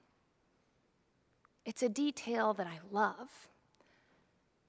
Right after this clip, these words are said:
And I can't help but wonder, is it one of the only details in the story because it's one of the only things the writer really needed us to hear?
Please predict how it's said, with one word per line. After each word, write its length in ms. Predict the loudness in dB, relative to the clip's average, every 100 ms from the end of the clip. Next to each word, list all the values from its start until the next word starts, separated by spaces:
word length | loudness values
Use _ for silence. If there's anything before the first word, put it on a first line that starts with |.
| _ _
And 100 | 6
I 60 | 6
can't 420 | 6 4 4 6
help 260 | 6 6 6
but 160 | 4
wonder, 480 | 6 6 6 6 8
is 260 | 6 4 2
it 140 | 0 -2 -16 -8
one 480 | 0 8 10 12 10
of 220 | 8 6
the 160 | 4 4 6
only 520 | 8 8 6 4 2
details 720 | 2 2 2 2 4 4 4
in 220 | 4 4
the 80 | 2
story 680 | 0 0 4 4 4 4 2
because 340 | 0 0 2
it's 160 | 0 2
one 340 | 6 6 6
of 180 | 2 0
the 180 | -2 2
only 480 | 2 4 4 2 0
things 460 | 0 2 2 2
the 140 | 0 2
writer 420 | 4 4 4 2
really 480 | 0 0 2 2 2
needed 380 | 2 2 2
us 200 | 2 2 -2
to 120 | -6
hear? 520 | -4 -4 -4 -6 -10